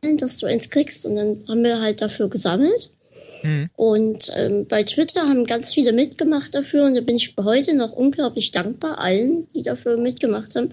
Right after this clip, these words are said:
Speaker 1: Und dann ist so viel Geld zusammengekommen, dass wir uns die größte Variante mit drei G leisten
Speaker 2: Oh,
Speaker 1: konnten
Speaker 2: cool.
Speaker 1: und noch eine Schutzhülle dazu.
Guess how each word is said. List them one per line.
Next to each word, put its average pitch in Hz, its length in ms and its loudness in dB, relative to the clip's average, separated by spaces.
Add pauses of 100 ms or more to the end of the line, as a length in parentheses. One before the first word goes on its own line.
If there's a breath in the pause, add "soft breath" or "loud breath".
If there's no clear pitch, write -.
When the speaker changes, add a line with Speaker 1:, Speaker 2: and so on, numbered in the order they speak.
(640 loud breath)
Speaker 1:
Und 233 180 2
dann 220 120 2
ist - 140 2
so 247 160 2
viel 302 240 0
Geld 240 300 0
zusammengekommen, 240 640 -2
dass 226 220 -2
wir - 180 -10
uns 214 260 -2
die 208 140 -4
größte 247 460 0
Variante 240 600 2
mit 233 300 -2
drei 190 140 0
G 190 240 2
leisten 240 560 0 (140)
Speaker 2:
Oh, 233 100 0
Speaker 1:
konnten 269 180 0
Speaker 2:
cool. 98 240 -2 (560 loud breath)
Speaker 1:
und 370 340 4
noch 269 220 2
eine 226 340 0
Schutzhülle 240 760 0
dazu. 262 600 -2